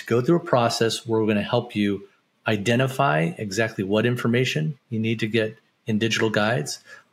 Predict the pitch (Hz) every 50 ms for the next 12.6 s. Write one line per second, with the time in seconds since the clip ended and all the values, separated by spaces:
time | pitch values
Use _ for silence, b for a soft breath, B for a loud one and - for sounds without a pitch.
0 | _ - 110 104 117 117 117 - 113 95 95 - - - 120 123 117 110 104 101
1 | 95 95 107 101 104 110 120 135 151 165 180 185 180 - 147 143 147 135 - 156
2 | 147 139 147 156 156 151 143 143 151 165 185 196 180 - - - _ _ _ _
3 | _ _ _ _ _ _ - - 110 110 117 123 127 123 127 - - 127 120 107
4 | 131 139 165 156 - - 135 123 113 110 107 104 113 147 196 226 208 - - -
5 | _ - 120 110 104 113 113 123 135 127 - - 120 113 113 113 107 107 107 -
6 | - 117 101 95 101 92 92 107 107 117 120 - - 131 131 120 107 101 98 98
7 | 101 104 107 107 - - B B B B B B B _ _ 110 110 110 113 110
8 | 107 110 113 - - - - - - - 165 185 185 156 127 117 107 98 101 117
9 | 135 151 - _ _ _ _ _ _ _ _ 113 110 117 131 139 135 160 143 131
10 | - 185 185 139 113 107 104 104 107 107 - - _ _ _ - 113 107 107 110
11 | 107 107 107 - - 107 98 101 98 95 98 104 107 104 104 - 104 101 98 -
12 | - - 98 101 98 98 95 95 92 - - -